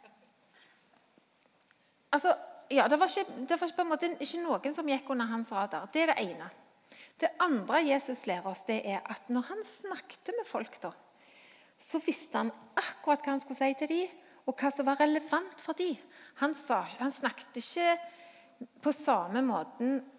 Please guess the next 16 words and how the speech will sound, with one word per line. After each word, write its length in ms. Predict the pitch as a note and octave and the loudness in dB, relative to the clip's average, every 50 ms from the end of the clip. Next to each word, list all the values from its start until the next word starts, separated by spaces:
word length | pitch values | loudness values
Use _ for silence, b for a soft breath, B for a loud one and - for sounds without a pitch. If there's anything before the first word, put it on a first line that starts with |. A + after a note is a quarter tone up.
| - - - | -20 -18 -8
med 200 | G#3 A3+ A#3 A3+ | -4 -2 -2 0
fariseeren 720 | - A#3 A3 A#3 A3 - - A#3 C4+ D4+ D4+ B3 G#3 F#3 F#3 | 0 0 0 0 -4 -2 2 4 4 4 4 2 -2 -4 -4
som 160 | - G#3 G#3+ | -4 -4 -2
han 80 | A3 A3 | -2 -4
snakket 380 | A#3+ A3+ - - - - A#3+ A3+ | -6 -10 -12 -12 -10 -6 -4 -2
med 100 | A3 G#3+ | -2 0
barnet. 380 | A3 G#3 A#3 D4+ F4+ C#4+ G3+ F#3+ - - - - | 2 0 0 0 -2 -4 -6 -6 -10 -14 -10 -10
Og 100 | - A3 - | -10 0 4
barnet 280 | A3+ A#3+ C4 C4+ B3 | 4 4 4 4 2
var 120 | G#3+ G#3 G3 | 2 2 2
veldig 280 | F#3 E3+ E3 - G#3 | 0 -2 -2 -4 -4
lite 320 | A3 G3 F3 E3+ - - G3 | -4 -4 -6 -8 -6 -6 -6
ansatt, 460 | F#3 G#3 A3+ - G#3+ F#3+ - - - - | -4 -6 -6 -8 -10 -10 -12 -14 -12 -10
ansett 460 | G3 A3 A#3 A#3 - G3+ F#3 - - | -8 -6 -6 -6 -8 -10 -12 -10 -12
i 80 | G3+ G3 | -12 -8
det 180 | G3+ F#3+ F#3+ | -8 -8 -6